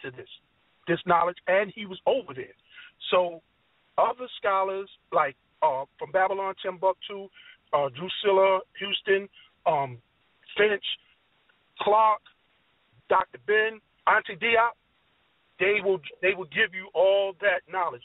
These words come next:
But if you email me at Raheem four four one one at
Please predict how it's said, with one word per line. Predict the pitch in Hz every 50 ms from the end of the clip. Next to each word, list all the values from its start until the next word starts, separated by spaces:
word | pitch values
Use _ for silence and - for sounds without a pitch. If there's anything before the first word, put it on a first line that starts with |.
| _
But | 175 165 151 -
if | 139 -
you | 175 220 233 -
email | 214 240 240 220 226 220 208 208 - 208
me | 208 214 240
at | 165 127 117 135
Raheem | 165 190 202 196 208 220 214 214 220 - _ _ _ _ _ _ _ _ _ _ -
four | 196 185 190 - _
four | 214 208 196 196 190
one | 165 196 208 208 190 196
one | 214 220 226 233 - _ _ _ _ _ _ _ _ _ _ _ -
at | 165 160 147 139